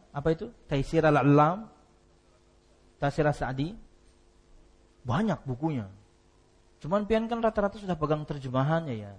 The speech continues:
Saya ketika minta mungkin ya paling dapatnya maksimal mungkin dua puluh atau dua puluh lima. Jadi nanti siapa yang pengen saja,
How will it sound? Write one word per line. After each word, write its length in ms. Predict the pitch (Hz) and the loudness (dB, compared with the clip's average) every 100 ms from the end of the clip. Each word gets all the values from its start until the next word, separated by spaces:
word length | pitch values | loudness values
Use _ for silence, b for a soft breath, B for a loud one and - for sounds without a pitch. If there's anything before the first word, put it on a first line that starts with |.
| - _ _ | -20 _ _
Saya 200 | - 170 | -6 -4
ketika 400 | 202 202 175 170 | -4 -6 -8 -10
minta 280 | 165 160 208 226 | -8 -8 -8 -8
mungkin 320 | 196 233 240 | -10 -10 -12
ya 80 | 135 | -10
paling 240 | 127 208 | -10 -2
dapatnya 560 | 170 139 135 190 220 - | -2 0 -2 -4 -16 -18
maksimal 520 | - 110 - 123 170 190 | -18 -16 -10 -4 -2 -2
mungkin 280 | 165 202 | -6 -8
dua 200 | 175 123 | -2 -2
puluh 280 | 123 135 180 | -2 -4 -6
atau 160 | 170 196 | -8 -10
dua 160 | 180 | -10
puluh 160 | 185 180 | -8 -6
lima. 320 | 190 151 123 127 _ _ _ _ _ _ _ _ - | -6 -8 -10 -16 _ _ _ _ _ _ _ _ -10
Jadi 160 | 123 | -8
nanti 320 | 156 156 151 175 156 - - - | -4 -6 -4 -4 -4 -8 -20 -12
siapa 320 | - 135 139 | -8 -4 -2
yang 240 | 135 139 | -4 -4
pengen 320 | 143 139 135 | -6 -4 -4
saja, 320 | 131 135 104 | -4 -4 -6